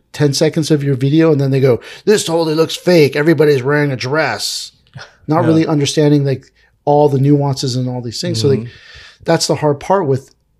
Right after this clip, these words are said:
Speaker 1: the internet. It's creating this inauthenticity in Aikido because people are demonstrating things which aren't basic Kihon Waza. So then they're misunder-, understood, you know, or they're doing whatever they want, which is misunderstood.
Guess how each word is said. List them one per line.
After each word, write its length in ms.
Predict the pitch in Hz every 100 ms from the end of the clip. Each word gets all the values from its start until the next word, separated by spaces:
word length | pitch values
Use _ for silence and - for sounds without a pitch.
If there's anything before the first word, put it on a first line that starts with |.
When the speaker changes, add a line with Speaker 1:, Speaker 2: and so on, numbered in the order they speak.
| _
Speaker 1:
the 200 | 131 135 135
internet. 500 | 175 190 139 123 -
It's 160 | 143 -
creating 440 | - 151 151 147
this 180 | 139 -
inauthenticity 1120 | - 147 123 - 135 - 208 - 123 123 -
in 100 | 139
Aikido 640 | 123 110 - 208 135 113 123 _ _ -
because 220 | 135 139
people 440 | - 165 160 156
are 160 | 147 143
demonstrating 500 | 151 151 143 156 143
things 240 | 147 143
which 240 | - 131 - - - - _ _ _ _ _ -
aren't 440 | 156 160 170 139 120
basic 400 | 151 156 - -
Kihon 400 | - 127 151 139
Waza. 480 | 139 143 196 240 294 - _
So 160 | - 147
then 140 | 139
they're 100 | 139
misunder-, 640 | 135 139 156 143 127 117 -
understood, 640 | 147 131 127 - 160 185 240 _ - - - _ -
you 160 | 170 143
know, 140 | 131 -
or 140 | 160 147
they're 100 | 156
doing 320 | 139 165 156
whatever 260 | 160 156
they 140 | 156 160
want, 340 | 151 233 180
which 160 | 143 131
is 120 | 110
misunderstood. 800 | 127 - 123 110 - 113 90